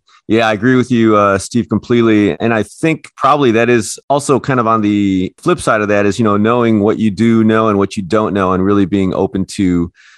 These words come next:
learning and, and always kind of continuing to learn and, uh, you know, relearn what you need to.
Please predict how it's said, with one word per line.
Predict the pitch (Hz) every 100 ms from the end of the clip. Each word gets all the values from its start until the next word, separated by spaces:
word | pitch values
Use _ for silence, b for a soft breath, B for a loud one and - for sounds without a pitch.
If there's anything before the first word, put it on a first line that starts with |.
| b
learning | 120 135 131 123
and, | 113 101
and | - 98
always | 117 107
kind | - 113
of | 98
continuing | - 92 120 107 98
to | 87
learn | 92 95 92 87 90 92 _ -
and, | 95 92
uh, | 90 85
you | 87
know, | 90
relearn | 92 101 90 85
what | 87 -
you |
need | 90 85
to. | - 78 69